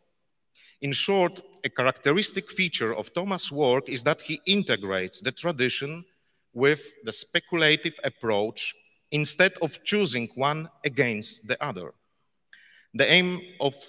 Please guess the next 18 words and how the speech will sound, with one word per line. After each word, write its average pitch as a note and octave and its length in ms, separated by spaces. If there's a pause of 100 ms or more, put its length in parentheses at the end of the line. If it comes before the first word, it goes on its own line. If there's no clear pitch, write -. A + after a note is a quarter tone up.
(260)
that D3+ 420
endeavor B2 800
is - 540
scripturistic D3+ 880
contemplation, C3+ 800 (640)
acceptance C#3+ 480
of - 160
revelation, B2 800
and A#2 160 (200)
participation C#3+ 880
in A2 140
the A2 100
sense C#3+ 480
knowledge A2+ 440
of F#2+ 100
God. A2 220 (1120)
This - 560
means C3 840